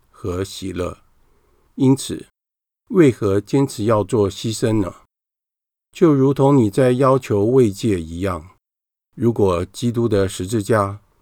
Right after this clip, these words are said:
就是你的生命，会使你快乐吗？那么，我们应该如何做呢？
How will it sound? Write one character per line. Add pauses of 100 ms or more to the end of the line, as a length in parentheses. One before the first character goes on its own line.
(180)
就
是
你
的
生
命， (720)
会
使
你
快
乐
吗？ (720)
那
么， (580)
我
们
应
该
如
何
做
呢？